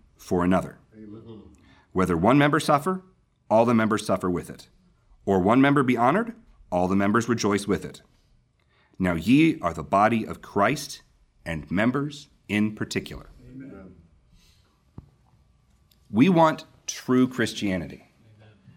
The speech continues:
Speaker 1: And this is how you show cru-, true Christianity, it's love of the brethren. It's not projects. It's not, it's not going out and doing things in the world. It's not spending.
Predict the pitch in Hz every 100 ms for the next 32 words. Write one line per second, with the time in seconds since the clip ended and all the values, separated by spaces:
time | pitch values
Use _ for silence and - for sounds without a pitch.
0 | _ 117 113 147 160 147 143 131 127 -
1 | 127 120 - 104 101 - 143 147 143 -
2 | 120 98 87 90 87 - 98 101 101 95
3 | 87 73 - - _ - _ - - 98
4 | 113 120 - 127 131 185 - - - _
5 | _ _ _ _ _ - 113 117 123 131
6 | - _ _ _ _ 120 117 131 110 110
7 | 151 151 151 123 127 135 139 135 123 127
8 | 123 135 101 104 98 98 98 - 107 101
9 | - - 131 127 123